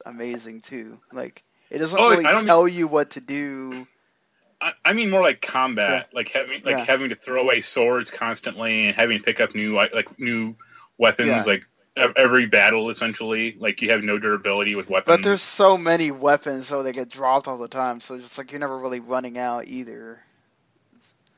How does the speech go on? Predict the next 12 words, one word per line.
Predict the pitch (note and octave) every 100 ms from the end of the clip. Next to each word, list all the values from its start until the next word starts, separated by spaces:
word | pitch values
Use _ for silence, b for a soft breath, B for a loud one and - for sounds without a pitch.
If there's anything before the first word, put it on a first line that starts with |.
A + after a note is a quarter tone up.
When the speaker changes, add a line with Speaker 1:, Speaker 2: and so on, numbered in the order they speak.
| _ _ _ _ _
Speaker 1:
It's | -
not | E3
like | D#3
some | - D#3+
other | D3 D3
games | C#3+ C#3 C3+ C3
where, | C#3 C3 C3
"Oh | D3+
my | D3 C3+
god, | C#3 C3+
my | B2+
weapon | C3 C#3 C#3 C3 B2+